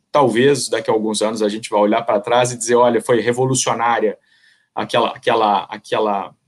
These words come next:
aquela etapa de consolidação da agência reguladora", que teve mu-, sofreu muita contest-, contestação, né, dos usuários irregulados, né, os, os regulados que não se enxergavam como regulados, mas havia, sim, o papel do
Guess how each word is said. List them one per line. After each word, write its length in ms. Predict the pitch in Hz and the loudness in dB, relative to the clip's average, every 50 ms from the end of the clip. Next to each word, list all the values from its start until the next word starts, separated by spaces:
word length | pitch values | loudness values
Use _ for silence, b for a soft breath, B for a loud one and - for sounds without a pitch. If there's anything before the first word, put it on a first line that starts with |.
| _ _ _ | _ _ _
aquela 300 | 101 104 - 107 104 104 | -18 -10 -6 -2 0 0
etapa 600 | 104 104 - 117 123 127 120 - 127 120 113 110 | 0 0 0 0 2 2 2 2 0 0 0 0
de 140 | 107 104 110 | -2 -2 -4
consolidação 1200 | 107 - 135 131 123 - 123 117 117 113 104 98 95 - - - 131 131 135 131 127 120 107 104 101 | -6 -6 -6 -4 -2 -2 -2 -2 -2 -2 -4 -4 -6 -6 -6 -4 -2 -2 0 0 0 -2 -2 -4 -4
da 140 | 101 104 | -2 -2
agência 420 | 107 101 95 110 117 117 117 - 101 | -2 -2 -2 -4 -6 -6 -6 -8 -6
reguladora", 840 | 101 95 101 98 95 92 - 104 110 123 127 127 120 107 101 98 - _ _ _ _ _ _ _ _ _ _ | -8 -6 -6 -6 -8 -6 -4 -4 -2 2 2 2 2 2 0 -4 -6 _ _ _ _ _ _ _ _ _ _
que 120 | - 202 | -8 -2
teve 260 | 196 185 180 175 156 | 2 2 2 4 4
mu-, 200 | 151 143 139 135 | 2 0 0 0
sofreu 460 | 135 - - 165 156 - 151 160 160 | -2 0 0 0 0 2 2 2 2
muita 300 | 143 131 135 160 190 180 | 2 2 -2 -2 -2 -4
contest-, 560 | - - 143 127 127 - 127 123 - - _ _ | -6 -6 -6 -6 -4 -4 -4 -4 -6 -8 _ _
contestação, 1000 | - 135 123 123 165 165 - - 101 - - - 104 110 131 135 127 113 104 | -8 -6 -6 -4 -6 -6 -6 -6 -6 -6 -6 -6 -6 -4 -2 -2 0 -2 -2
né, 140 | 104 113 123 | -2 -4 -4
dos 220 | 123 110 101 98 | -4 -4 -6 -6
usuários 760 | 110 113 104 160 143 110 107 117 123 120 110 104 101 98 98 101 | -6 -4 -2 -2 0 0 0 -2 -2 -2 -2 -4 -6 -6 -8 -10
irregulados, 840 | 104 104 113 107 110 101 98 104 120 131 127 113 104 98 - - - | -10 -10 -8 -6 -4 -4 -2 0 0 0 0 -2 -2 -6 -8 -12 -10
né, 240 | 104 113 123 120 104 104 107 104 _ - | -8 -6 -6 -6 -6 -8 -10 -10 _ -10
os, 200 | 95 - - - | -12 -10 -8 -6
os 100 | 120 117 | -2 0
regulados 480 | 127 131 135 123 127 131 139 151 - | 2 4 4 4 4 4 4 2 0
que 60 | - 127 | 0 0
não 140 | 120 135 | 0 0
se 100 | 131 - | 0 -2
enxergavam 560 | 139 127 - 117 101 101 110 123 123 113 104 104 | -2 -2 -2 -4 -2 0 0 0 0 -2 -4 -12
como 240 | - 104 95 98 | -14 -14 -18 -16
regulados, 500 | 98 110 107 107 101 104 117 123 113 98 | -14 -14 -10 -6 -4 -2 -2 -2 -4 -6
mas 180 | 110 127 151 160 | -8 -8 -6 -4
havia, 320 | 175 156 151 131 143 - | -4 -4 -2 -2 -2 -2
sim, 200 | - - - 120 | -2 -2 -4 -4
o 60 | 120 - | -4 -4
papel 340 | 113 107 - 117 113 110 | -4 -2 0 2 0 0
do 180 | 113 117 113 - | 0 -4 -8 -10